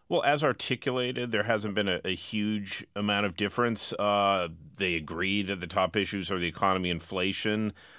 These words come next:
Um, there has been some, uh, slight differences around immigration policy. All want a more secure border.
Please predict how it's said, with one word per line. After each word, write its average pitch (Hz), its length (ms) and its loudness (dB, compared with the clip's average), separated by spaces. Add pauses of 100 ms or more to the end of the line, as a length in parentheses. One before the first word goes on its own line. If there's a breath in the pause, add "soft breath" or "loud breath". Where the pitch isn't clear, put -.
(220 loud breath)
Um, 92 200 4
there 95 120 2
has 104 160 4
been 95 140 0
some, 95 520 2
uh, 87 480 2
slight 104 320 2
differences 98 500 -2
around 92 200 2
immigration 90 600 0
policy. 92 480 2
All 90 300 4
want 87 220 2
a 82 40 -2
more 87 200 0
secure 82 420 -4
border. 90 640 0